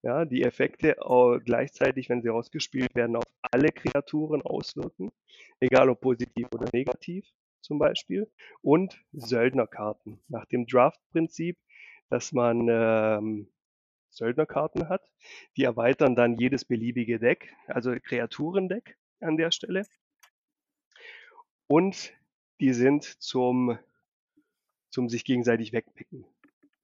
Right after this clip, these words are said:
Kann man sich so vorstellen, das breitest du vor dir aus und dann sagt der eine: „Komm, du fängst an, ich nehme den, na gut, dann nehme ich den,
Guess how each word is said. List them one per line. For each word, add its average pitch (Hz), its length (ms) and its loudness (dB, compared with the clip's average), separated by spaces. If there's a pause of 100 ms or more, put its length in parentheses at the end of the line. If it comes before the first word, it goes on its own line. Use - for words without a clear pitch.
(340)
Kann 131 100 -8
man 123 80 0
sich 120 120 -2
so 123 140 0
vorstellen, 117 420 -4
das 107 120 -6
breitest 120 380 -2
du 113 40 -16
vor 117 200 -6
dir 120 140 -2
aus 196 340 -4
und 123 100 0
dann 113 140 0
sagt 117 220 -4
der 110 100 -2
eine: 117 200 -2
„Komm, 117 220 -4
du 120 100 -6
fängst 117 320 -6
an, 151 200 4 (480)
ich 117 120 -6
nehme 123 200 4
den, 143 400 2
na 117 140 -4
gut, 135 260 -6
dann 117 120 0
nehme 117 160 0
ich 107 120 -8
den, 135 280 0